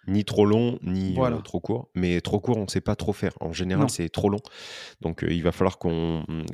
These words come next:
Speaker 1: qu'on cut. Et, heu, c'est vrai que le, le but, c'est vraiment d'aller à l'essentiel. C'est, heu,
Speaker 2: Mmh, mmh,
Speaker 1: heu,
Speaker 2: mmh.
Speaker 1: c'est du fast-food avec tout, heu, toute la partie hyper cool du fast-food et non pas
Speaker 2: Ouais.
Speaker 1: le, le côté, heu,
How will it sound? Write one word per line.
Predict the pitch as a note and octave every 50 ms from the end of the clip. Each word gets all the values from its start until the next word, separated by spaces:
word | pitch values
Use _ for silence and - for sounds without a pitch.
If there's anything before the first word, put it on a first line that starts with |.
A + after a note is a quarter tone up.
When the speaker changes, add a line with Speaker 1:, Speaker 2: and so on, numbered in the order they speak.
| - _
Speaker 1:
qu'on | - - E2+
cut. | F2 - - A#2 A#2+ - - - - - - - - - - _ -
Et, | G2 F#2 F2+ F2
heu, | E2+ E2+ E2
c'est | D#2 - F2+
vrai | F2 G#2 G#2+
que | - -
le, | D#2+ E2 E2 E2 E2 E2
le | E2 E2+ E2+
but, | E2+ G2 A#2 -
c'est | - -
vraiment | E2 D#2+ D#2+ F#2 G2 G#2
d'aller | F2+ F2+ E2+ F2 F2
à | E2+ E2+
l'essentiel. | E2+ F2 - - F#2+ - - F2 D#2+
C'est, | - - - C#2+ C#2+
heu, | C#2+ C#2+ C2+ - - - - - - -
Speaker 2:
Mmh, | C#3
mmh, | C3+ - -
Speaker 1:
heu, | - - -
Speaker 2:
mmh. |
Speaker 1:
c'est | A#2+ - - G2
du | F2+ F#2
fast-food | - - A2+ A2+ - - - - C3+ C#3 C#3+ D3+ D#3 - - - _ _ _
avec | - G2 G2 G#2+ A2 - - - - - _ -
tout, | - D#3 D#3+ D#3+ E3 E3 D#3+ - - F#2+
heu, | F#2+ F2+ F2+ F2+ F2 F2 F2 F2 F2 F2 E2+ D2+ A#1 -
toute | - - C3 - -
la | G#2
partie | F#2+ - G#2 F#2+ - - - - A#2 A#2 A#2+ - _ _
hyper | B2+ B2 A#2 - B2+ B2+ B2 E2+ - - _
cool | - - F#3 E3+ C#3 G2+ - -
du | F#2+ G2 G2
fast-food | - G#2 G2+ - - - A#2+ A#2 A2 -
et | G2 F#2+
non | F#2 F#2 F#2+ F#2
pas | - A2 A2 A#2 A#2 - - - - -
Speaker 2:
Ouais. | D3+ D3+ C#3+
Speaker 1:
le, | F#2 F2+ F2+ F#2
le | F#2 F#2 F#2+ F2+
côté, | - - F#2+ - - G#2 A2+ A2
heu, | G2 E2+ D#2 D2